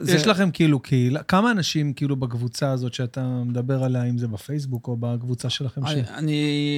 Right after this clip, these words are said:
Speaker 1: לא חלק מק-, מקבוצה כלשהי בפייסבוק, אני יודע שיש אבל הרבה חבר'ה, אני מכיר לפ-, עשרות אם לא מאות פוסט-טראומטיים ש-, שסובלים,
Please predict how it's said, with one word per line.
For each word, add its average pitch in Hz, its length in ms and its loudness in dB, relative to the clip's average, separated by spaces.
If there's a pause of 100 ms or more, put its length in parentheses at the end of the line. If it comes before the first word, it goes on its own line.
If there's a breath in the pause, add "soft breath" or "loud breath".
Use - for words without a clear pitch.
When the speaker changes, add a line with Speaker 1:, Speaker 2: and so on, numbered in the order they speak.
(320)
Speaker 1:
לא 180 100 2
חלק 196 320 -2
מק-, 143 260 -6
מקבוצה 127 600 -2
כלשהי 117 320 -4
בפייסבוק, 135 680 -2
אני 123 60 4
יודע 131 180 0
שיש 131 260 -2
אבל 113 180 -2
הרבה 113 240 0
חבר'ה, 123 340 -2
אני 147 120 2
מכיר 143 300 -2
לפ-, 120 180 -4 (960 soft breath)
עשרות 147 460 4
אם 143 80 4
לא 139 120 4
מאות 131 300 4
פוסט-טראומטיים 131 580 0
ש-, 120 160 -6
שסובלים, 131 760 2